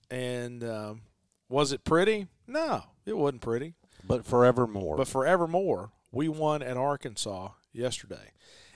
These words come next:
Speaker 1: And now you start looking at next week. And now you start thinking, hey, you know, can you win at Auburn? Yeah, you can win at Auburn. Now, I think you're gonna have to be better offensively than you were yesterday.
Speaker 2: I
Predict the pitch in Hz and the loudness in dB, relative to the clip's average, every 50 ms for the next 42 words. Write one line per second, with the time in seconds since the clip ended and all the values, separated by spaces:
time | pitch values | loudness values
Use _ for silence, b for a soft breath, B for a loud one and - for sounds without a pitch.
0 | b - 165 175 165 160 165 180 202 220 202 175 - - 175 165 156 160 175 - | b -2 -2 0 2 2 4 4 4 4 2 0 2 4 4 4 4 4 2 0
1 | 185 175 170 165 165 165 156 - - 170 147 123 98 - _ _ _ _ _ _ | 0 -4 -2 -2 -2 -2 -2 -4 -4 -2 -2 -2 -4 -8 _ _ _ _ _ _
2 | _ _ _ - 123 127 131 139 147 143 - - 139 131 - 143 139 139 - 123 | _ _ _ -10 -8 -6 -4 -4 -4 -4 0 0 0 0 -2 -6 -8 -8 -8 -6
3 | 123 139 139 135 131 123 120 _ _ - 139 123 113 117 131 - - 139 143 143 | -4 -4 -4 -4 -6 -8 -12 _ _ -14 -12 -8 -8 -8 -10 -8 -6 -6 -6 -6
4 | 143 143 143 139 135 139 143 143 139 131 135 143 156 156 160 131 135 208 294 349 | -6 -6 -6 -4 -4 -4 -2 -2 0 0 2 2 2 0 -2 -2 -2 -2 -2 -2
5 | 277 156 123 - 123 113 113 117 110 104 107 104 101 95 85 - - - _ _ | -4 -6 -6 -8 -8 -6 -6 -6 -4 -4 -4 -6 -6 -8 -10 -14 -20 -20 _ _
6 | _ 139 135 135 131 131 139 - 160 - - 131 - 139 131 127 120 120 113 120 | _ -4 -2 0 0 -2 -2 -2 -6 -8 -8 -8 -6 -4 -2 -2 -4 -4 -6 -6
7 | 113 110 120 120 117 113 113 110 107 - 123 139 143 - 123 110 113 113 113 113 | -4 -2 -2 -2 -2 -2 -2 -4 -4 -4 -6 -6 -6 -8 -8 -6 -8 -8 -8 -10
8 | 110 110 110 107 113 131 127 - - - 95 - - - - _ _ _ _ _ | -8 -6 -6 -2 -2 -2 -4 -4 -10 -14 -14 -16 -16 -20 -20 _ _ _ _ _
9 | _ _ _ _ _ _ _ _ | _ _ _ _ _ _ _ _